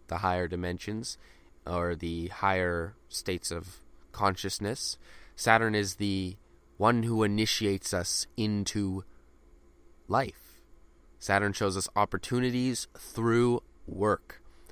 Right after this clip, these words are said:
through putting in the effort, through persevering. That's what Saturn's all about. It's not an easy pass. It's not a, you know,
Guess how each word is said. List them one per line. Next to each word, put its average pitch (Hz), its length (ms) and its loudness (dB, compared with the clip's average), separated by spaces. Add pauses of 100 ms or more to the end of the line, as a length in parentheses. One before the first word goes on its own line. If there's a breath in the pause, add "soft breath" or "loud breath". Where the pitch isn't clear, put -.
through 110 560 0 (380 soft breath)
putting 107 360 2
in 101 260 -2
the 95 200 -2
effort, 98 520 -2
through 95 420 0 (380 soft breath)
persevering. 95 840 2 (540)
That's 92 200 -2
what 95 120 -2
Saturn's 92 400 0
all 87 160 0
about. 80 320 -6 (480 soft breath)
It's - 200 -6
not 95 200 4
an 95 160 -2
easy 101 360 0
pass. 98 520 2
It's 85 160 -8
not 98 220 4
a, 92 220 2 (480 soft breath)
you 90 120 -2
know, 85 300 -2